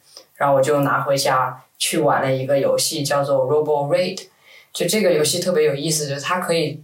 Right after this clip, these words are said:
通过这个头显把你家的一个墙面变成一个巨型的大洞，然后这个洞里面就会有很多外星的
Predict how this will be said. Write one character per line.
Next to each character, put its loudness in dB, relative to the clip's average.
通 0
过 2
这 0
个 2
头 -2
显 -4
把 0
你 -4
家 0
的 0
一 -6
个 0
墙 -2
面 0
变 0
成 -2
一 0
个 -2
巨 0
型 -2
的 0
大 0
洞， -2
然 0
后 2
这 0
个 2
洞 2
里 0
面 -2
就 0
会 0
有 2
很 -10
多 2
外 0
星 -2
的 -4